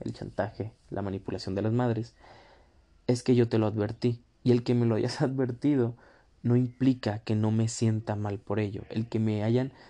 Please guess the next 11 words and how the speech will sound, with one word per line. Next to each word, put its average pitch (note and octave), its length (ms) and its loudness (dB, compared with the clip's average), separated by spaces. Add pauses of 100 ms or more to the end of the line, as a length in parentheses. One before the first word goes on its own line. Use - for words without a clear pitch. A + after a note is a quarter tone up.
(100)
dicho A#2+ 500 0
que A2+ 100 -10
podría G#2 400 0
ser A2+ 180 -4
peligroso, A#2+ 760 -2
el A2+ 160 -2
que A#2 100 -2
podría G#2+ 400 -2
estar A2+ 240 -4
en A#2 220 -2 (580)
contra, A#2+ 720 0